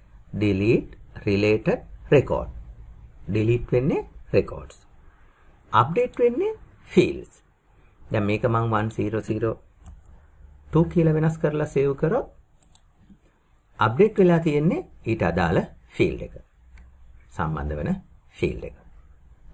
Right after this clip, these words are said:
දැන් මං කැස්කේඩ් අප්ඩේට් අයින් කරන්න. මේක ක්ලික් කරලා ඉවත් කරමු අපි. ඩේටාබේස් ටූල්ස්, රිලේෂන්ෂිප්.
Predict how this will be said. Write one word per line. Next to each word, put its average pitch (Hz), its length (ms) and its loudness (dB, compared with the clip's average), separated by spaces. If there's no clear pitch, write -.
දැන් 147 200 2
මං 277 180 -2
කැස්කේඩ් 156 400 0
අප්ඩේට් 143 420 -4
අයින් 95 180 -2
කරන්න. 62 360 -8
මේක 87 200 -6
ක්ලික් 90 200 -10
කරලා 85 380 -10
ඉවත් 76 280 -6
කරමු 69 280 -8
අපි. 147 240 -6
ඩේටාබේස් 85 520 -6
ටූල්ස්, 120 400 -2
රිලේෂන්ෂිප්. 78 760 -2